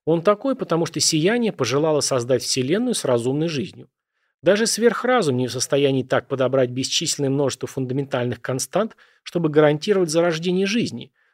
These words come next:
Но для него есть другой путь. Он может вернуться назад и выбрать другую ветку, если текущая не приводит к желаемому результату».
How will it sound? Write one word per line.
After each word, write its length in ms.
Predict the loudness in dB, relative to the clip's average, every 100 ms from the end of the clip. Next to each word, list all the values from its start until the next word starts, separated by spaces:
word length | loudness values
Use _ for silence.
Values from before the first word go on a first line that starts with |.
| -2
Но 100 | 0
для 140 | 2
него 200 | 0 0
есть 220 | 0 -2 0
другой 360 | 0 2 0
путь. 320 | 0 -10 -10 _ -4
Он 140 | 0
может 280 | 2 0 0
вернуться 440 | -2 0 -2 -2
назад 400 | -2 0 0 0
и 40 | 0
выбрать 300 | 0 0 -2
другую 380 | -2 0 -2
ветку, 340 | 2 0 0 -6
если 220 | -4 -4
текущая 500 | -8 -8 -2 0 0
не 120 | -2
приводит 440 | 0 0 0 -2 -2
к 60 |
желаемому 480 | 0 4 4 2 -2
результату». 600 | -2 -4 -2 -4 -4 -20